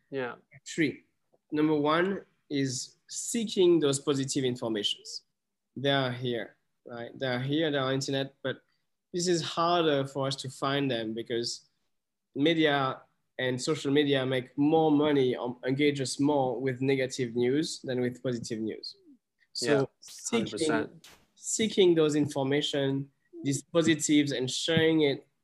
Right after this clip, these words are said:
Speaker 2: around our network across dinners or at bars instead of talking about Donald Trump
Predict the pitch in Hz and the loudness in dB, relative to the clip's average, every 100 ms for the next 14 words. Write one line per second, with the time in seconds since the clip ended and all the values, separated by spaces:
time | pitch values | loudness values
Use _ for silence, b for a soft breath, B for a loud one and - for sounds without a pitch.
0 | - - 143 143 139 147 143 135 147 151 | -12 -2 0 2 0 0 0 2 0 -2
1 | - 123 123 117 123 - 139 131 139 147 | -4 -2 -2 -4 -8 -2 -2 -2 0 2
2 | 147 143 139 139 123 110 - 156 165 147 | 2 0 0 -2 -4 -8 -6 0 2 2
3 | 127 131 139 135 147 131 127 143 151 139 | 0 -2 -2 -2 -2 -2 -4 -4 0 0
4 | 131 123 131 120 - - 135 107 | 0 0 0 -2 -4 -4 -2 -4